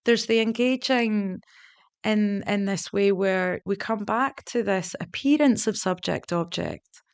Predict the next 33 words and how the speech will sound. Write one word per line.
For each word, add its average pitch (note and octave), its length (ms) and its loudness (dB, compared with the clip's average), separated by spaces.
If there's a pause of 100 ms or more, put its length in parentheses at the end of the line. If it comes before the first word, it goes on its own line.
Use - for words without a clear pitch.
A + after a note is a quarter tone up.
(280)
And G#3 160 4
it's C3 160 -2
about G3+ 280 2
relating G3+ 720 0
as F#3 140 -6
well. B3+ 260 2
So - 160 -2
it's G#3+ 160 -2
looking A#3 240 -2
at, A3 60 -2
okay, B3+ 260 -4
so B3+ 160 -6
what C#4+ 220 0
are C#4 80 0
the B3 100 -6
patterns G#3+ 580 -4
that - 120 -2
are G3+ 80 0
going G3 300 -2
on G3 180 2
here G3 300 0
in, F#3+ 280 0 (380)
in G3 180 4
relating, F#3+ 840 0 (420)
but - 140 -4
when F#3+ 140 2
we're F#3+ 140 2
being G3 320 2
with F#3+ 140 -2
other F#3 220 -2 (100)
people, E3 540 0 (360)
for F3+ 200 0
instance, - 760 -2